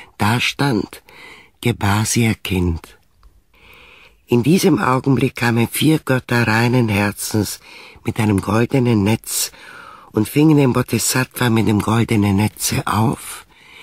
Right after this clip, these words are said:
Da stellten sie ihn vor seine Mutter und sagten: „Sei gesegnet, Königin, ein hochmächtiger Sohn ist dir geboren.“ Während aber andere Wesen, wenn sie aus dem Mutterleibe hervorgehen,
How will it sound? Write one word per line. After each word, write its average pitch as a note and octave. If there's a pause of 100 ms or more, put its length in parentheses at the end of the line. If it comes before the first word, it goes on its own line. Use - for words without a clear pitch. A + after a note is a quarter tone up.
(280)
Da C3
stellten C#3
sie C3
ihn A#2+
vor A#2
seine G#2
Mutter A2+ (500)
und A2
sagten: A#2+ (460)
„Sei B2+
gesegnet, G#2+
Königin, F#2 (880)
ein G#2+
hochmächtiger A#2
Sohn F2+ (320)
ist -
dir A2+
geboren.“ E2+ (1900)
Während C3
aber A#2+
andere D#3
Wesen, A2
wenn A2
sie A2+
aus A2
dem A2
Mutterleibe A2
hervorgehen, G#2+